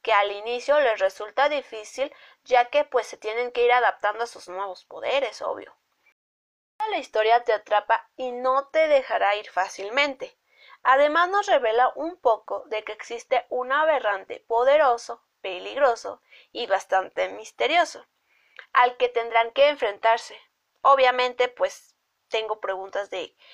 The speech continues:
¿quién está detrás de todo esto? ¿O,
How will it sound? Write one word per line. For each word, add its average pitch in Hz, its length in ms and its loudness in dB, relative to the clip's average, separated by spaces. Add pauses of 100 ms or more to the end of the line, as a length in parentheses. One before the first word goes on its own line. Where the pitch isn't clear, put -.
(480)
¿quién 330 340 4
está 254 280 2
detrás 208 400 -2
de 190 100 -8
todo 139 380 -4
esto? - 400 -14
¿O, - 180 -10